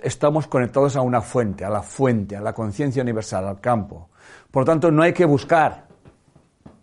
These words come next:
qué hay que hacer. Hay que ser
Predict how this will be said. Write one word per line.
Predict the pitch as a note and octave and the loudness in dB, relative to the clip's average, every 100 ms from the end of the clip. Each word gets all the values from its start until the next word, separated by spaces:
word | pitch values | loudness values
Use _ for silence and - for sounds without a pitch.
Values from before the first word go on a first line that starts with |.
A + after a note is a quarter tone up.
| _ _ _ _ - | _ _ _ _ -4
qué | B2 | -2
hay | A#2+ | -2
que | G#2 | -4
hacer. | G2 F2+ E2+ _ _ _ _ _ _ _ _ _ _ _ | -4 -10 -10 _ _ _ _ _ _ _ _ _ _ _
Hay | A#2+ | -8
que | - | -2
ser | - G#2+ F2+ | -2 -2 -4